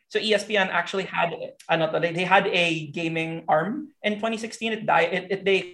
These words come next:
shut it down recently, but they had, like, an esports arm. So I, because of all my writing and all my freelancing stuff,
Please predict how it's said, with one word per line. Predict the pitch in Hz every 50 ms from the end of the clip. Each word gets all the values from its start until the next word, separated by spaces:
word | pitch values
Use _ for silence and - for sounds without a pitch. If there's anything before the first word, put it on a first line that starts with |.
| - -
shut | - - 214 226
it | 208 -
down | 190 175 165 165
recently, | 160 156 - 190 - 180 185 185
but | 180 -
they | 190 185
had, | - 175 175 180
like, | 175
an | - - 139 180
esports | 160 - - - - - -
arm. | 190 180 165 160 156 156 156 156 - _ _ _ _
So | _ - 220 208 196 196
I, | - 185 185 180 180 180 185 185 180 180 - -
because | 196 190 214 196 226
of | 208
all | 196 202
my | 202 202 196
writing | 170 170 175 170 175
and | 175 175
all | 175 170
my | 165 165
freelancing | 160 - 240 254 240 208 185 170 - 165 165
stuff, | - - 170 175 -